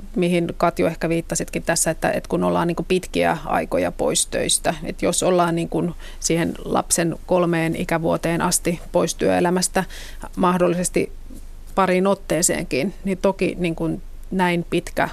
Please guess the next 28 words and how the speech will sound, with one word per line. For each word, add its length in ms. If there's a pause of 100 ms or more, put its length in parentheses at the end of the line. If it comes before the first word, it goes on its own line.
katko 340
työuralla, 640 (340)
sillä 280
on 80
vaikutusta 500
siihen, 460
niin 120
kuin, 220
että 180
miten 300
uralla 440 (160)
päästään 400
etenemään 600
ja, 220 (280)
ja 120
miten 440 (400)
palkkakin 640
kehittyy. 560 (360)
Toisaalta 340
sitten 220
pitäisi 320 (800)
mielestäni 460
laajentaa 520
myös 320 (400)
katsantokantaa 840
siihen, 320
että, 240 (580)
että 280